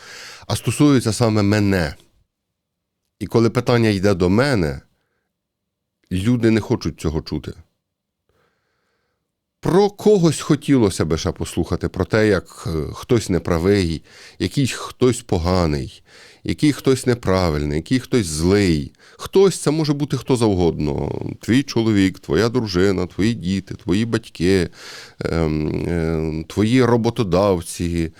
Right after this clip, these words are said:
е, твої працівники, е, деп-, депутати, влада. Особливо в нас народ любить владу. Яка би не була, її треба ненавидіти. Будь-хто.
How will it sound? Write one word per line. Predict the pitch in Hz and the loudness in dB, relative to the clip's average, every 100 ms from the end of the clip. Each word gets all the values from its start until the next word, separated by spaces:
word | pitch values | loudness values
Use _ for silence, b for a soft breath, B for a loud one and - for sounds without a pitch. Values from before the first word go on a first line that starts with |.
| B B B | B B B
е, | - 80 82 | -6 -2 -2
твої | 85 101 110 139 | 0 2 2 2
працівники, | - 123 131 131 131 - - 101 101 90 | -2 -2 -2 0 0 -2 -2 0 2 2
е, | 85 82 78 - - - | 0 0 -2 -4 -6 -6
деп-, | 85 113 - | -6 -6 -6
депутати, | 78 104 123 117 87 82 | -4 -4 -2 -2 -2 -2
влада. | 78 98 76 65 | 0 2 0 -4
Особливо | - - 85 117 104 | -10 -8 -2 0 0
в | 78 | 0
нас | 80 87 | -2 -2
народ | 82 87 98 - | -2 -2 -2 -2
любить | 92 85 - | -4 -4 -2
владу. | 78 69 80 | -2 0 -2
Яка | 95 110 | 0 0
би | 90 | 0
не | 80 | 0
була, | 73 85 107 127 127 b b b b | 0 2 2 0 -4 b b b b
її | 82 92 | -2 -2
треба | - 87 | 0 0
ненавидіти. | 90 104 101 82 73 69 - - _ _ _ 82 | 2 2 2 2 0 -6 -10 -16 _ _ _ -6
Будь-хто. | 90 110 - - 107 | 0 0 0 -8 -10